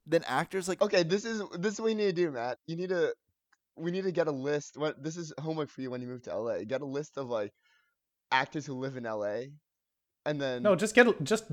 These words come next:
Speaker 3: write down everybody you see and see if there's more Lakers
Speaker 2: Oh, yeah.
Speaker 3: players or actors.
Speaker 2: Well, well, no, no, but that's, uh, that,
Speaker 3: It'll
Speaker 2: no,
Speaker 3: be more
Speaker 2: not a
Speaker 3: Lakers
Speaker 2: good
Speaker 3: players, I bet.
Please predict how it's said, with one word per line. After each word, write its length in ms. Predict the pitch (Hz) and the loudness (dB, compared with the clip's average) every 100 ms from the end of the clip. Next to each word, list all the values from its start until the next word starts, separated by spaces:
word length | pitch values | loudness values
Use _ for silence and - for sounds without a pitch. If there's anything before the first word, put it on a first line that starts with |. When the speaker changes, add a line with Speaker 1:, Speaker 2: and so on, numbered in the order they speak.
| 143 | -4
Speaker 3:
write 260 | 139 180 | 4 6
down 160 | 196 190 | 6 4
everybody 280 | 160 165 151 | 2 0 0
you 80 | 131 | 0
see 360 | 202 139 - _ | -2 -4 -6 _
and 120 | 135 131 | -6 4
see 120 | 170 | 4
if 80 | 160 | 6
there's 180 | 143 | 2
more 260 | 139 151 139 | 6 6 6
Lakers 300 | 131 160 160 | 6 6 4
Speaker 2:
Oh, 20 | |
yeah. 40 | 165 | 4
Speaker 3:
players 320 | 127 123 135 | 4 4 0
or 280 | 120 120 - | -2 -2 -2
actors. 400 | 156 - - - _ _ | -4 -4 -14 -18 _ _
Speaker 2:
Well, 200 | 214 247 262 | 8 10 10
well, 140 | 269 | 8
no, 160 | 269 240 | 8 6
no, 180 | 240 | 6
but 200 | 175 180 | 6 6
that's, 260 | 165 196 - | 8 6 4
uh, 140 | - - - | -6 -8 -4
that, 140 | 208 - 185 _ _ - | -4 -4 -20 _ _ 2
Speaker 3:
It'll 200 | 202 262 | 6 8
Speaker 2:
no, 20 | |
Speaker 3:
be 80 | 254 | 10
more 180 | 240 190 | 10 10
Speaker 2:
not 100 | 220 | 8
a 20 | |
Speaker 3:
Lakers 160 | 247 170 | 6 2
Speaker 2:
good 80 | |
Speaker 3:
players, 360 | 139 104 - - _ | 0 -2 -8 -16 _
I 100 | 143 | 0
bet. 380 | 139 214 - | 8 6 6